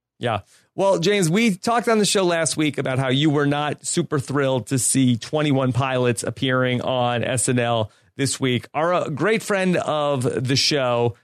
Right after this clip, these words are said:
and host of many other post-show recaps, Antonio Mazzaro, birthday boy Antonio Mazzaro, said, "I would ra-, <laughs> uh, how many more pilots do Twenty-one Pilots need to be listenable?"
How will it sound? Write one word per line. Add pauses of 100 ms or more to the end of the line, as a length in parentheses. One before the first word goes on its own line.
(100)
and
host
of
many
other
post-show
recaps,
Antonio
Mazzaro,
birthday
boy (240)
Antonio
Mazzaro,
said,
"I
would
ra-, (280)
<laughs>
uh,
how
many
more
pilots
do
Twenty-one
Pilots
need
to
be
listenable?"